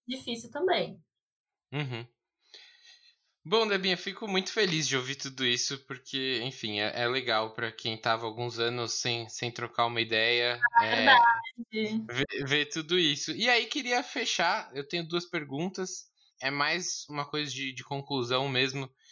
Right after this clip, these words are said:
Speaker 2: Assim, se, se você olhasse pra, pra Débora ali de dois anos atrás e pra você hoje, o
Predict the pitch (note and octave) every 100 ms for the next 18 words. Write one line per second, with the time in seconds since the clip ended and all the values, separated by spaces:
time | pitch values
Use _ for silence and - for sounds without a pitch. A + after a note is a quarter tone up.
0 | - - _ - F3+ A3 F3+ - _ -
1 | - G3 F3+ - - F3+ F3+ F3 F#3 F3+
2 | F3+ E3 D3+ D3 - D#3 - C#3+ B2+ B2+
3 | C#3+ C3+ C3 C3 B2 B2 B2 A#2 B2 B2
4 | B2 A#2+ A#2+ A2+ A2+ A2 A#2+ A#2 A2+ -
5 | A#2 A#2 A#2 - A#2 A#2+ B2+ B2